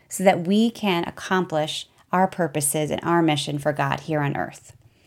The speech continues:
So what are some ways to care for our souls?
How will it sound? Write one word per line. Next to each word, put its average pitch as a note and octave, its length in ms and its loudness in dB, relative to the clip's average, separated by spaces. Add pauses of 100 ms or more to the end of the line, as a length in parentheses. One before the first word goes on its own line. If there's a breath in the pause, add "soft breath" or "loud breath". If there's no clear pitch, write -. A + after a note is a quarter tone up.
(260 soft breath)
So F3+ 220 2
what F#3+ 240 8
are B3+ 100 4
some B3+ 240 6
ways E3+ 380 4
to E3+ 80 -4
care D#3+ 280 -2
for D3 140 -2
our D3+ 160 2
souls? - 640 -4